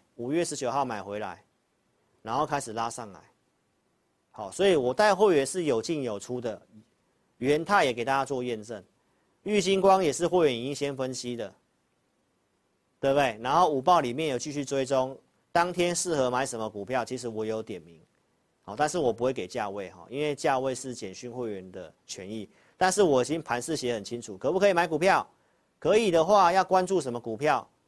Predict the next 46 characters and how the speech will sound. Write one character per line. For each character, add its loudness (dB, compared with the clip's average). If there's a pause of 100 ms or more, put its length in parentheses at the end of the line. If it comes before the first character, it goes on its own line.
(100)
都 0
写 -2
很 -6
清 -12
楚。 -20 (1200)
当 0
时 -6
给 -4
三 -4
档 -4
嘛， -14
玉 -4
晶 -6
光 2
嘛， -6 (220)
华 -2
通 -4
嘛， -6
深 -8
威 -2
能 -6
源 -8
嘛， -20 (1120)
所 0
以 2
玉 2
晶 -4
光 2
是 -2
不 2
是 -2
涨 -6
上 -6
来 -10
了？ -14
你 -10
可 -2
以 0
买 0
在 2
四 -4
百 2
块 2
附 -4
近 -6
啊， -12